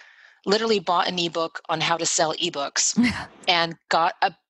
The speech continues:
Speaker 1: crappy looking page up and from there, like, it just all kind of rolled itself out.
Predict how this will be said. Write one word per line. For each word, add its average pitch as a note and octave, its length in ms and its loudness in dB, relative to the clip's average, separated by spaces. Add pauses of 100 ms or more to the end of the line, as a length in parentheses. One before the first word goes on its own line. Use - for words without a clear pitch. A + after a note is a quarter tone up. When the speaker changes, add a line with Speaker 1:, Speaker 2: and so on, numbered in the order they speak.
Speaker 1:
crappy E3 420 -4
looking G#3+ 260 -6
page F#3 340 -2
up E3+ 220 -2 (640)
and F3+ 520 0 (160)
from F#3 280 -4
there, G#3+ 280 2
like, E3 400 2
it F3+ 180 0
just - 300 -2
all G#3 180 -6
kind A3 260 -2
of D#3 180 -10
rolled D#3+ 280 -2
itself D3+ 560 -2
out. D3 300 0